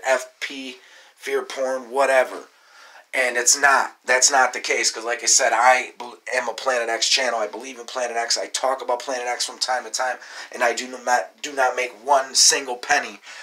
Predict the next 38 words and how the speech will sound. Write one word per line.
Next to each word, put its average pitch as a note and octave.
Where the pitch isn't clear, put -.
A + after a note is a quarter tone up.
from C3
YouTube. B2
Nor C3+
do C#3+
I B2+
plan D3+
on A2+
making B2
any A#2+
money A2+
off A2
of A2+
YouTube A#2
in C#3
the A#2+
future, -
even B2+
if A#2+
I A#2+
had C3
a A2
hundred A#2+
thousand G#2+
subs. -
I C3
still D3
wouldn't C3
do C#3+
it, -
because C3
I'm B2+
not B2+
a A#2
sellout. A2
I A2+
don't A2
sell G#2+
out G2+